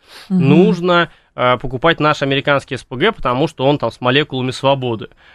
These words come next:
Speaker 2: А, соответственно, российский газ, видимо, там, с какими-то ужасными плохими молекулами. Э, и они, э, четко говорили, и, и Байден, кстати, тоже говорил, в общем-то, незадолго до начала С В О,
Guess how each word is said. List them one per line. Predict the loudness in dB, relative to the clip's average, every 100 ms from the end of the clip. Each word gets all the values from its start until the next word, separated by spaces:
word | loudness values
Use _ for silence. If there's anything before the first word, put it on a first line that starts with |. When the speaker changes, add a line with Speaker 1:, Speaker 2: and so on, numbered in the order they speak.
| -10 0
Speaker 2:
А, | 2 2 2 0 -2
соответственно, | -6 -8 -6 -4
российский | -4 -6 -8 -2
газ, | 0 0
видимо, | -4 -6 -4 -6
там, | -8 -14
с |
какими-то | -12 -6 -6 -6
ужасными | -2 -2 -2 -6 -4 -4 -6
плохими | -6 -6 -4 -2
молекулами. | -2 -4 -8 -14 -16 -18 -20 -20 -18 -6
Э, | -2 0 -2
и | -2 0
они, | 2 2
э, | 2 0
четко | 0 -4 -4
говорили, | -4 0 2 2 0
и, | 0 -2 -8 -4
и | 0
Байден, | 2 2 2 -2
кстати, | -4 -4 -4 -4
тоже | -2 -2
говорил, | -2 0 0 0 -2
в |
общем-то, | -4 -8 -6
незадолго | -4 0 0 0 0 -2 -2
до | 0 0
начала | -2 -2 -2 -2
С | -4
В | 0
О, | 2